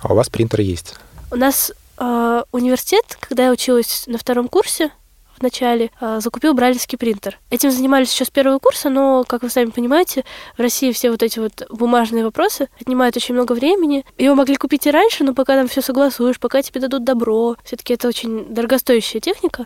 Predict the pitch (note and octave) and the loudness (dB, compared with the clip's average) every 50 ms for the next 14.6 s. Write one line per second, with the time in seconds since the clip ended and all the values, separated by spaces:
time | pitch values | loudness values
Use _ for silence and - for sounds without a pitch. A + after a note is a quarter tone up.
0 | _ - - - - F#2+ F#2+ - G2+ - A#2+ A2+ A2+ A#2 - - - A#2+ A2+ G#2+ | _ -14 -8 -4 -2 0 2 2 2 4 4 4 4 2 0 -2 0 0 0 2
1 | - A#2+ A2+ A#2 A#2+ A#2+ - A#2 - - - G2+ G2 F#2+ F#2+ G#2 - - - G2+ | 2 2 2 2 0 0 -2 -6 -6 -2 -2 0 0 0 -2 -2 -4 -6 -8 -6
2 | G2 G2 G2 G2 G2 G2 G2 G2+ G#2+ A2+ G#2 - G#2 G2 - - A2+ G#2 G#2+ G#2 | -4 -4 -4 -4 -6 -6 -6 -8 -8 -6 -2 -2 -2 -2 0 -2 0 0 2 0
3 | G#2 G2+ G#2 G#2 G2+ G2 F#2 - - G#2 G2 - G#2 - - C3+ - - G#2 G2+ | 2 2 2 2 0 0 -2 -2 -2 -2 0 -2 -2 -2 -2 -6 -4 -2 -2 -2
4 | - - - G2+ G2+ G2+ G2+ G2+ G#2 A2+ - - - - - - G#2+ G#2+ G#2 G#2 | -2 -2 -4 -2 -2 -2 -2 -4 -6 -8 -12 -14 -14 -10 -4 0 0 2 2 2
5 | G#2 G2+ - - G#2+ G#2 F#2+ - - G2+ F#2+ F#2+ F#2+ G2 A2 G#2+ F#2+ - - - | 0 0 0 2 0 2 2 0 -2 -2 -2 -2 -2 -2 -2 -2 -4 -4 -8 -12
6 | - - A2+ A2+ - F#3 G3 E3+ A#2+ G#2+ A2 - - - - F4+ F4+ D#4 C#4+ C#4+ | -6 -4 -4 -2 0 0 0 0 -2 -4 -6 -10 -4 0 2 4 4 4 4 2
7 | C#4 A2+ A2 A2 A2+ A2+ A2+ G#2+ G#2 G2+ - - C4 B3+ - D4+ D4+ D4 - - | 2 2 0 0 0 -2 0 -2 -2 -4 -4 -6 -4 0 2 2 2 2 0 -6
8 | C4+ - - C4+ - F4+ A4 A#4 A4 G4 F#4 - _ _ _ - - A#3 - - | -8 -8 -6 -2 2 2 4 4 4 2 2 0 _ _ _ -16 -16 -10 -2 0
9 | C#4 C#4 C#4 B3 A#3+ B3 C4 C#4+ D4 D#4 C4+ - C#4 C4 - - - B3 A#3+ A#3 | 2 2 2 2 2 2 2 2 0 0 0 0 0 -2 -2 -2 0 0 2 2
10 | - C4 C4+ - - A#3+ A#3 B3 B3 A3+ A#3+ A3+ A3 A3 A3 A3+ A3+ - - C4 | 2 2 0 0 0 -2 0 0 0 0 -2 -2 -2 -2 -2 -2 -2 -4 -8 -6
11 | - C#4 D4+ F4+ A#4 - G#4 - - - - - - - - - - - B3 A#3+ | -2 0 0 0 2 0 -2 -4 -4 -20 -20 -20 -20 -16 -10 -6 -2 0 2 4
12 | B3 B3+ B3 - - - - A3+ A3 A3 G#3+ G#3+ - - - - - - - - | 4 2 0 0 -4 -4 -2 -2 0 0 -2 -4 -6 -10 -20 -20 -20 -18 -10 -6
13 | A#3 A3+ B3+ C4 A#3 A3 A#3+ A#3 A#3 G#3+ A3+ B3+ A#3+ A#3+ A#3 A3+ - - A3+ A3+ | 0 0 2 2 2 0 0 0 0 2 2 2 2 2 0 -2 -4 -4 -2 -2
14 | A3+ A3+ G#3+ - B3 A3+ C4 B3+ - C#4 E4 | -2 -2 -4 -4 -6 -4 -4 -2 0 2 2